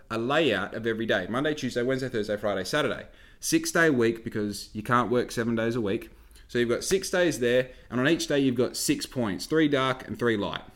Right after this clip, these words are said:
So the idea of that is you put the things that you absolutely have to do up the top, maybe like, and this is things that aren't repetitive, okay? So these means things that identify that day because they're not happening on any other day.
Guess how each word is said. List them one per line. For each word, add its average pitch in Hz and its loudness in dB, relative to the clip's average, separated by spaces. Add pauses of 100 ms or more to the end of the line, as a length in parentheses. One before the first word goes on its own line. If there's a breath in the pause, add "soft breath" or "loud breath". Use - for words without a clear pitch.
(120)
So - -6
the 123 0
idea 170 4
of 131 0
that 123 2
is 113 2
you 113 -2
put 151 -4
the 123 -10
things 135 0
that 110 -2
you 120 2
absolutely 107 -4
have 117 -8
to 120 -6
do 170 6
up 110 -8
the 104 -10
top, 143 -2
maybe 120 0
like, 110 -2
and 147 2
this 190 0
is 214 -4
things 165 0
that - -4
aren't 123 0
repetitive, - -6
okay? 107 -4 (260 loud breath)
So - -4
these 170 4
means 180 2
things 190 0 (240 loud breath)
that 135 2
identify 143 2
that 131 -2
day 131 2
because 127 -2
they're 120 0
not 123 0
happening 123 -2
on 113 0
any 110 0
other 104 0
day. 95 -4